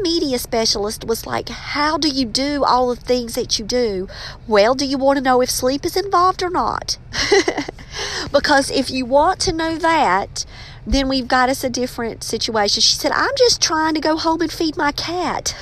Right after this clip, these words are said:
<laughs> And I'm like, "I'm telling you guys,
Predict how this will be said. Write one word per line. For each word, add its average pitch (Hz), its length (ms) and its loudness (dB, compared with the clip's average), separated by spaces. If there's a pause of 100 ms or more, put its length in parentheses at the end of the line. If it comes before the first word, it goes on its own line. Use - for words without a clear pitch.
<laughs> - 0 - (1600)
And - 1000 -2
I'm 339 120 2
like, 370 300 4 (340)
"I'm 466 280 2
telling 453 500 2
you 226 120 -4
guys, - 460 -2